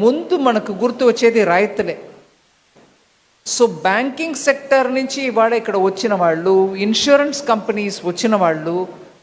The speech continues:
ముందుగా రైతులకి సమస్య లేకుండా బ్యాంకింగ్ని అందించడం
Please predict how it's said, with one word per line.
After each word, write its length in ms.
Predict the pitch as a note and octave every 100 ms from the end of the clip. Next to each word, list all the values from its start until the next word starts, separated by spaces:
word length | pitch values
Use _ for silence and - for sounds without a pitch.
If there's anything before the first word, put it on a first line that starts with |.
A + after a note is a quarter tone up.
| _
ముందుగా 880 | D#3 F3 A#3+ D4 C#4 C4+ F#3+ G#3+ G#3+
రైతులకి 1120 | G3 D#3 E3 A#3 C4 - D4+ C#4 C#4+ B3+ C4+
సమస్య 640 | B3+ - G#3 A#3+ A#3+ - B3+
లేకుండా 500 | A3+ G#3+ G#3+ G#3+ A3
బ్యాంకింగ్ని 800 | G3 F3 F#3 G3 F#3+ G#3+ G3+ G3+
అందించడం 880 | G3+ D#3+ D#3 A3 G#3 G3+ F3+ G3